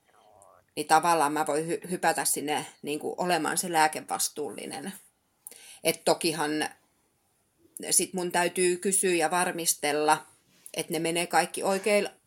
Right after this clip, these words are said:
asukkaille. <laughs> Et tota, niin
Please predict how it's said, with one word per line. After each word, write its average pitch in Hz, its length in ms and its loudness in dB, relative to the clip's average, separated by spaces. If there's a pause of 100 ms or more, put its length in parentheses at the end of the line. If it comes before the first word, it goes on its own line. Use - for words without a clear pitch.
(140)
asukkaille. 220 680 0 (560)
<laughs> - 500 -8
Et 160 160 -2 (140)
tota, - 380 -6
niin 202 200 -8